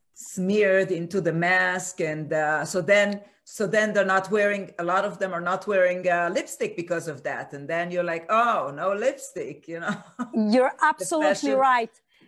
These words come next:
Speaker 2: Uh, but Sheva, that's a very good point, because women who,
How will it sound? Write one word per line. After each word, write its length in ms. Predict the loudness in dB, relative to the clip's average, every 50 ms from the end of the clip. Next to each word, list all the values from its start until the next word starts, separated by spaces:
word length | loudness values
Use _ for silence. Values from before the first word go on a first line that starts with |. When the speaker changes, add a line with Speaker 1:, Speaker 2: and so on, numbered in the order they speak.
| _ _ _ _ _ _ _ _ _ _ _ -8
Speaker 2:
Uh, 560 | -6 -4 -4 -4 -4 -6 -6 -6 -8 -8 -10 -14 _ _ -12
but 180 | -10 -8 -8 -6
Sheva, 300 | -4 -4 -2 0 0 0
that's 200 | 0 -2 -2 -2
a 80 | -4 -4
very 380 | 0 2 2 2 2 2 -2
good 180 | -4 -6 -10 -12 _ _
point, 340 | -8 -6 -6 -6 -8 -10 -12 -12
because 520 | -12 -10 -6 -4 -4 -4 -4 -6 -8 -6
women 400 | -4 -2 0 0 0 0 -2 -2
who, 600 | -4 -4 -4 -6 -4 -4 -4 -4 -4 -4 -4 -6